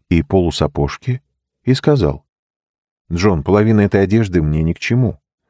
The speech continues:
Джон посмотрел на меня ленивым взглядом игуаны из-под полуприкрытых век.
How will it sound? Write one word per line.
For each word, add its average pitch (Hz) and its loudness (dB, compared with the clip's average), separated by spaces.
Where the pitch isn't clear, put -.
Джон 139 0
посмотрел 135 0
на 117 4
меня 113 4
ленивым 98 2
взглядом 80 0
игуаны 113 0
из-под - -8
полуприкрытых 95 -4
век. 69 -6